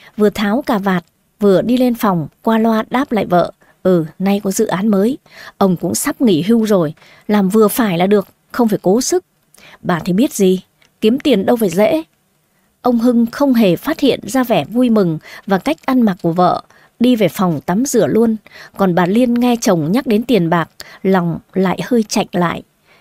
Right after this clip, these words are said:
Nhưng mà mặc kệ, đây đâu có phải là chuyện xảy ra ngày một, ngày hai. Bà đã chịu đựng những lời lẽ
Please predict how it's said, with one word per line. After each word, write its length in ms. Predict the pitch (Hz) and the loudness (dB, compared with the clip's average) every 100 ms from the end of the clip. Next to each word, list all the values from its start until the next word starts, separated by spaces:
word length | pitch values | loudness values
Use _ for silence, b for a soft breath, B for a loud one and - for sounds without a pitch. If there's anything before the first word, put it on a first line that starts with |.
| b | b
Nhưng 320 | 214 220 220 | -2 0 2
mà 80 | 202 | 2
mặc 200 | 196 180 - | 0 -2 0
kệ, 260 | 196 - - b b b | 0 -2 -8 b b b
đây 220 | 214 233 - | 0 0 2
đâu 160 | 254 | 2
có 120 | 254 277 | 2 -2
phải 240 | - 190 | -2 0
là 120 | 165 | 0
chuyện 320 | 165 202 - | 0 -2 -2
xảy 300 | 254 220 175 | -2 -2 0
ra 200 | 170 233 | 0 0
ngày 220 | 240 208 156 | 0 0 0
một, 200 | 165 151 | 0 -2
ngày 240 | 175 175 156 | -2 -2 -2
hai. 340 | 190 226 220 214 B B - | 0 0 -2 -4 B B -6
Bà 200 | 208 190 | -2 -2
đã 120 | 175 | -2
chịu 260 | - 254 - | -2 -2 0
đựng 180 | 196 - | -2 -2
những 220 | - 202 254 | -2 0 2
lời 180 | 214 | 2
lẽ 320 | 165 175 - | 2 -2 -4